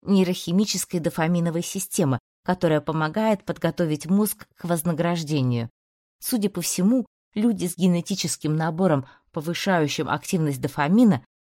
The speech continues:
особенно с подтипом рецептора Д четыре, больше склонны к поиску новых впечатлений.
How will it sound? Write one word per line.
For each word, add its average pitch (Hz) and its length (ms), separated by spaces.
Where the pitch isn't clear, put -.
особенно 165 540
с - 80
подтипом 185 680
рецептора 160 640
Д 143 180
четыре, 156 460
больше 208 460
склонны 185 480
к - 120
поиску 180 380
новых 147 280
впечатлений. 139 760